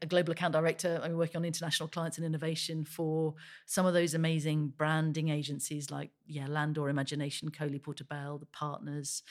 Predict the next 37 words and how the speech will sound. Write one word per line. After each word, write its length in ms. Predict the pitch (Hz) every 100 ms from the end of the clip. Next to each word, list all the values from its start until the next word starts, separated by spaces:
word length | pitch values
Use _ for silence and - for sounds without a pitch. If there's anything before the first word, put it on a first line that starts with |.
| - - -
So, 180 | - 208
yeah, 220 | 220 240 - -
had 180 | 214
a, 240 | 185 175 160 _ _ _ _ -
had 120 | 220
a 20 |
blast, 340 | 170 320 - 202
actually, 300 | - 233 269
making 480 | 269 277 262 233 -
some 180 | 277
amazing, 500 | 240 233 247 214 214 - -
again, 320 | 285 202 160
sort 160 | - 226
of, 60 |
I 60 | 190
suppose, 280 | - 370 -
being 220 | 233 214
a 40 |
translator, 760 | 156 - 202 190 220 - 160 160 - -
um, 160 | 180 185
between 380 | 185 190 190 175
clients' 400 | 170 190 185 160
desires 600 | 190 165 175 175 175 165
and 540 | 165 170 170 170 170 - - - -
other 240 | 185 180
kinds 560 | - - 185 196 185 165
of 120 | 156
things, 280 | 185 196 165
whether 140 | 160
it 100 | 156
be 80 | 160
packaging 600 | - 151 170 165 165 165
or 120 | 156
environments 600 | 160 156 160 165 165 -
or 80 | 143
shows 640 | - 156 156 160 160 156
or 320 | 147 143 143